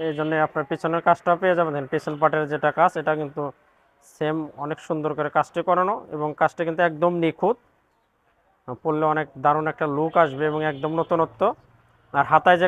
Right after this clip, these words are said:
কাজটি দেখালাম, এটা কিন্তু দুই হাতাতেই সেম কাজ পেয়ে যাবেন, মানে দুই হাতাতেই পেয়ে যাবেন সেম কাজ, এটা পিছনের পার্ট। আর এটা কোমর মেজারমেন্টের জন্য এখানে বেল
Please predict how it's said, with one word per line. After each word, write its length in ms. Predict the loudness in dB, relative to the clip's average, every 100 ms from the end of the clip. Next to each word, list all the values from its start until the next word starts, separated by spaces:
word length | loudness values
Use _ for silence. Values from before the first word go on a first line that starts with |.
| 4
কাজটি 200 | 4 2 0
দেখালাম, 240 | 2 0 0
এটা 100 | -2
কিন্তু 140 | -2 -2
দুই 120 | 0 4
হাতাতেই 360 | 4 4 0 -2 0
সেম 120 | 0 4
কাজ 100 | 2 4
পেয়ে 140 | 0 2
যাবেন, 220 | 2 0 -6 -8
মানে 140 | -8 -4
দুই 100 | -2 0
হাতাতেই 340 | 0 -2 -2 -2
পেয়ে 140 | -2 -2
যাবেন 160 | -6 -6
সেম 120 | -6 0
কাজ, 140 | 0 0 _ _ _ _ _ _ _ _ _
এটা 120 | -18 -10
পিছনের 340 | -8 -4 -2 2
পার্ট। 180 | 4 4 0 _ _ _ _
আর 80 | -2 0
এটা 100 | 2
কোমর 220 | 2 2 2 2
মেজারমেন্টের 480 | 2 2 2 0 0
জন্য 120 | 0 0
এখানে 160 | -2 2
বেল 160 | 6